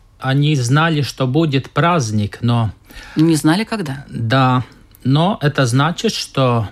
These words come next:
Speaker 1: праздник для них не был приоритетом. У них эти другие дела, которые тут три названные, были намного важнее, эти повседневные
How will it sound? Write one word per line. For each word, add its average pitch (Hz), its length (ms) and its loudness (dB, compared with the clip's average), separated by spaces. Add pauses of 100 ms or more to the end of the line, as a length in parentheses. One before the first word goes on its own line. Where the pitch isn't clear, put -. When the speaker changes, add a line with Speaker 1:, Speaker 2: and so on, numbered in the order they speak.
(280)
Speaker 1:
праздник 131 680 0
для 113 240 0
них 135 480 0
не 135 200 0
был 131 240 -2
приоритетом. 123 1080 0 (720)
У 135 100 2
них 165 400 0 (220)
эти 117 520 0
другие 123 600 0
дела, 165 420 2
которые 127 480 -2
тут - 260 -6
три 147 240 0
названные, 120 720 0
были 113 380 0 (400)
намного 113 720 2
важнее, 147 800 2
эти - 240 -6
повседневные 107 1300 0